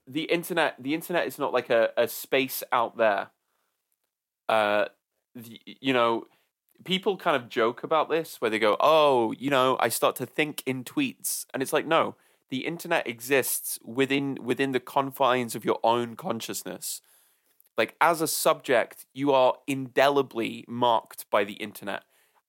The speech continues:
And so the, the, the whole horror of the internet is not this scary monster out there. The whole horror is what it tells you about yourself.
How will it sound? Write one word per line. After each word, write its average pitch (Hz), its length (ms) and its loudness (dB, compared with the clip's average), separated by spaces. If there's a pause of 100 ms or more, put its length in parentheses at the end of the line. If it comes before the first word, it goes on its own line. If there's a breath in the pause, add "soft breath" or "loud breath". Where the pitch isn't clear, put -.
And 110 260 -4 (400)
so 135 220 0
the, 123 200 0
the, 127 140 0 (160)
the 127 100 -4
whole 170 220 0
horror 151 340 4
of 120 100 -2
the 120 100 -2
internet 123 360 -2
is 113 120 -6
not 143 180 0
this 147 140 -2
scary 123 360 2
monster 110 440 -2
out 107 160 -2
there. 104 300 2
The - 80 -6
whole 139 240 2
horror 120 460 4 (420 soft breath)
is 117 180 -4
what 120 140 2
it - 100 -4
tells 139 380 -4
you 127 80 0
about 113 280 0
yourself. - 640 -2